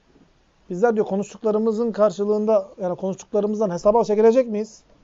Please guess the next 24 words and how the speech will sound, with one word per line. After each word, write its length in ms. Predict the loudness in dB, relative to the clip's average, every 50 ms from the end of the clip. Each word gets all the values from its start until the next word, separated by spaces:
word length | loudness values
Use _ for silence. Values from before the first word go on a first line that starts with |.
| _ _ _ _ _ _ _ _ _ _ _ _ _ _ _ _ _ _ _ _ _ _ _ _ _ _ _ _ _ _ _ _ _ _ _ _ _ _ _ _ _ _ -16 -16 -14 -14 -16 -18 -18 -20 -20 -20 -20 -20 _ _ _
Konuştuklarımızdan 1000 | -8 -6 -6 -6 -6 -8 -10 -6 -4 -2 -2 -2 -2 -2 -2 -2 -2 -2 0 0
dolayı 300 | 0 2 4 2 2 2
bize 340 | 2 0 0 0 0 -4 -10 _ _ _ _ _ _ -18 -16 -14 -14 -16 -12
sorgu 360 | -6 -2 0 0 0 0 0
sual 220 | 0 4 4 4 4
olacak 400 | 4 2 2 6 6 6 6 6
mı?" 260 | 2 -2 -2 -2 -6 -10 _ _ _ _ _ _ _ _ _ _ _ _ _ _ _ -14
Peygamber 340 | -10 -8 -6 -4 -2 0 0
Aleyhisselatü 340 | 0 0 -2 -4 -4 -6 -2
Vesselam 240 | -2 0 0 0
ne 120 | 0 0 0
diyor? 280 | 2 2 2 0 -2 -6 -14 -14 -16 -18 -20 _ _ _ _ _ _ _ _ _ _ _ _ _
<clears throat> 1000 | _ _ _ _ _ _ _ _ _ _ _ _ _ _ _ _ _ _ _ -14
"Annesini 420 | -12 -10 -8 -8 -8 -8 -8 -8 -4
kaybetsin." 500 | -4 -4 -2 -4 -6 -10 -12 -18 -20 -16
Araplarda 460 | -12 -12 -10 -10 -10 -10 -10 -10 -10 -10
bu 140 | -10 -10
bir 240 | -8 -10 -10 -12 -14
şey, 240 | -10 -10 -10 -10 -10 -14
a-, 200 | -18 -18 -16 -14
atasözü. 400 | -14 -12 -12 -14 -14 -16 -18 -20 -20 _ _ _ _ _ _ _ -20 _ _ _ _ _ _ _ _ _ _ _ _ -18
Bir 160 | -16 -14 -10
beddua 420 | -10 -10 -8 -8 -8 -8 -8 -8
değil. 180 | -8 -10 -12 -12